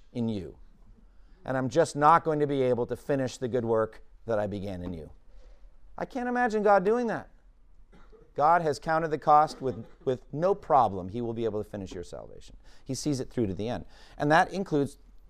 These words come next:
smallest details. He intends something in your life, a, a sub, sub issue, a detail. He'll see it through. And he's able to do it.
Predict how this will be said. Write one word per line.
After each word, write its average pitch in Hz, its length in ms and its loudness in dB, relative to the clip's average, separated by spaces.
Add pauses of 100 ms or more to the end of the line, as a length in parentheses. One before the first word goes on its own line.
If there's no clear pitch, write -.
(160)
smallest 110 380 -2
details. 113 420 -6
He 160 140 -4
intends 180 580 -4
something - 640 -8 (400)
in 120 140 0
your 120 120 0
life, 80 340 -4 (180)
a, 92 180 -2
a 98 240 -4
sub, 131 400 2 (120)
sub 127 340 0
issue, 104 280 -2
a 98 40 2
detail. 92 480 -4 (180)
He'll 160 160 -2
see - 200 -4
it - 120 -2
through. - 220 -4 (1080)
And 101 100 -8
he's 110 120 -2
able 143 240 4
to 110 80 2
do 120 160 0
it. - 120 -8